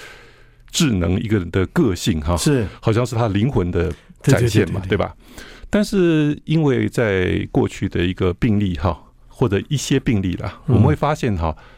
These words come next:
Speaker 1: 这个看法可能需要修正。例如说，曾经有过一个，一个病人哈，美国的人，美国人，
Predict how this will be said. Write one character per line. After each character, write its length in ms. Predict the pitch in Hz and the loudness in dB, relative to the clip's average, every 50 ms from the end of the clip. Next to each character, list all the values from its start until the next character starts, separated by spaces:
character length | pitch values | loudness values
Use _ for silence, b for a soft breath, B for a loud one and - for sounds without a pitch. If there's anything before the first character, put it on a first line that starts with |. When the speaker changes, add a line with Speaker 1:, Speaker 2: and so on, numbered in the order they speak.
| B B | B B
Speaker 1:
这 100 | - - | -2 0
个 280 | 180 147 113 98 92 92 | 2 2 2 2 0 -2
看 200 | - - 147 117 | -2 -2 -4 -2
法 160 | - - 82 | -4 -6 -8
可 120 | - - | -6 -6
能 100 | 92 92 | -6 -6
需 160 | - - - | -6 -4 -2
要 80 | 107 95 | -2 -2
修 260 | 90 - - 117 113 | -2 -2 -2 -2 -2
正。 220 | 113 - 123 107 - B B B B B B B B | 0 -2 -4 -6 -6 B B B B B B B B
例 120 | B - 165 | B 0 2
如 100 | 151 135 | 2 2
说， 300 | - - 139 131 131 - - - - | 0 0 0 0 0 -2 -6 -8 -4
曾 180 | - 117 127 | -2 -2 0
经 100 | 127 - | 0 0
有 120 | 147 120 95 | 0 0 0
过 160 | 92 95 95 | 0 0 0
一 80 | 95 | -2
个， 420 | 90 - 101 90 90 90 98 - - - - - | -2 0 0 0 0 -2 -4 -8 -10 -14 -12 -8
一 80 | 123 | -4
个 120 | 107 113 107 | -2 -2 -2
病 260 | - - 131 107 92 | 0 0 0 0 0
人 220 | 82 85 82 - 82 | 0 0 -2 -4 -4
哈， 220 | - 90 80 - - - - _ - - | -2 -2 -4 -4 -8 -20 -20 _ -14 -6
美 200 | 107 107 95 87 | -2 0 0 0
国 220 | - - 90 90 | 0 0 0 0
的 200 | - - 101 90 | 2 0 0 0
人， 240 | 85 90 90 85 82 | 0 -2 -2 -2 -2
美 160 | 90 95 92 | 0 0 0
国 160 | 85 - 98 101 | 2 2 2 2
人， 240 | 92 82 85 - | 2 0 -2 -4